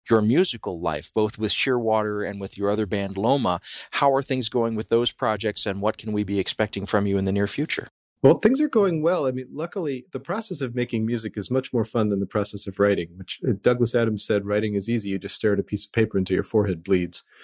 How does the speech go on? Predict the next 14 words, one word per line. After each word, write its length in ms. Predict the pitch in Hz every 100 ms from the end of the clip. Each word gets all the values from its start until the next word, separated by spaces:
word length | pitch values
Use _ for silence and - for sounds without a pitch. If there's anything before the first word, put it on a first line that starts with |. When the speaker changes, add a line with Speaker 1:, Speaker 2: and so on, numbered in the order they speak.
| - - - _ _ - -
Speaker 2:
I 140 | - 143
love 340 | 135 147 139
the 120 | 127
research 440 | 113 135 156 156 -
for 120 | 151
this 180 | 151 -
book. 320 | 156 156 -
Writing 420 | 131 120 131 147
it 120 | 147 135
was 220 | 117 104
a 80 | 104
struggle 920 | - - - 107 110 131 170 180 180 _ _ -
every 300 | 131 135 127
day. 400 | 107 110 135